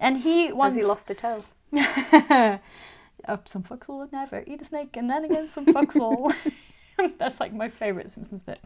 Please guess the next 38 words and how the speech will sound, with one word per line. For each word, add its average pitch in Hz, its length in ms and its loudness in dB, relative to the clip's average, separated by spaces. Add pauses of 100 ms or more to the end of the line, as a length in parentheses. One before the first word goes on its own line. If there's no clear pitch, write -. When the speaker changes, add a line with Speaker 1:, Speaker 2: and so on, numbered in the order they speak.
Speaker 2:
Mm-hmm. 180 280 -8 (260)
Speaker 1:
Um, 240 460 8 (480)
and 262 160 -2
she, 311 640 0
he 294 220 -6
wants 262 180 -2
her 262 140 -2
to 247 80 -14
go 226 200 4
on 208 120 -4
his 208 180 -10
boat. 185 380 -2 (1160)
And 220 140 -4
she's 220 200 -10
like, 170 260 -2 (200)
"Mm, 254 520 -6
boat, 262 280 -4 (200)
strange 254 360 -8
man, 247 380 -4 (320)
Speaker 2:
Nah. - 180 -10
Speaker 1:
dark, 240 600 -2 (360)
rich 262 220 -4
island, 247 460 0 (580)
probably 494 380 4
not." 202 460 -2 (680)
Um, 208 380 0 (280)
I - 40 -18
don't 554 160 -6
know 508 60 0
why 440 140 10
the 359 80 8
whole 330 120 10
boat 233 280 0
bit 208 140 -2
is 196 80 -4
in 269 120 0
it, 175 180 -8
actually. - 420 -14